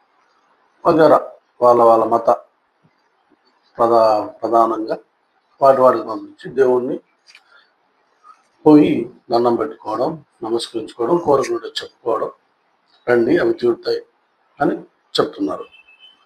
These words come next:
అందరూ కూడా ఆ విషయాలను నమ్మి వెళ్ళి అవన్నీ చేసుకుని వస్తున్నారు.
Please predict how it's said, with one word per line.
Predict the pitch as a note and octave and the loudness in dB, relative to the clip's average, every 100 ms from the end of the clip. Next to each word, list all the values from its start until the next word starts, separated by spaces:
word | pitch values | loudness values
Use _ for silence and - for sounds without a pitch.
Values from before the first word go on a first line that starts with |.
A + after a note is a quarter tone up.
| _ _ _ _ _ _ _ - | _ _ _ _ _ _ _ 0
అందరూ | D#3 D#3+ D#3 | 4 6 6
కూడా | C#3+ D#3+ - | 4 2 0
ఆ | B2 | -2
విషయాలను | A#2 B2 G#3 - | -2 -4 -6 -6
నమ్మి | D3+ D3 - D4+ - _ _ _ _ _ _ _ _ - | -6 -8 -8 -10 -18 _ _ _ _ _ _ _ _ -4
వెళ్ళి | A2+ A2+ D#3 F3 _ _ _ _ _ _ _ _ _ _ _ C3+ | -2 -2 -4 -8 _ _ _ _ _ _ _ _ _ _ _ 4
అవన్నీ | C3 C3 | 4 4
చేసుకుని | A#2 A#2+ A2+ - A2 | 0 -2 -6 -6 -10
వస్తున్నారు. | G2 G#2 - - | -8 -6 -6 -8